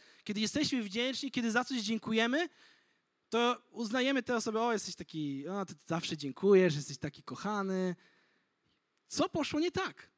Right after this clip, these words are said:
Że wdzięczność zaczęła być odbierana jako słabość.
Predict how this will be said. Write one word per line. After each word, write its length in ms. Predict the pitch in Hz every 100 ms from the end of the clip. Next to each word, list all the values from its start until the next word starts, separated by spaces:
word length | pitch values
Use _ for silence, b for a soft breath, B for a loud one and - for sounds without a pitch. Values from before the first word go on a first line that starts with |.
| _ _ _ _ b b
Że 140 | 180
wdzięczność 580 | 180 151 349 311 220 220
zaczęła 300 | 220 - 254
być 180 | 233 233
odbierana 460 | 208 208 254 254
jako 220 | 185 - 180
słabość. 800 | - 262 294 139 - - -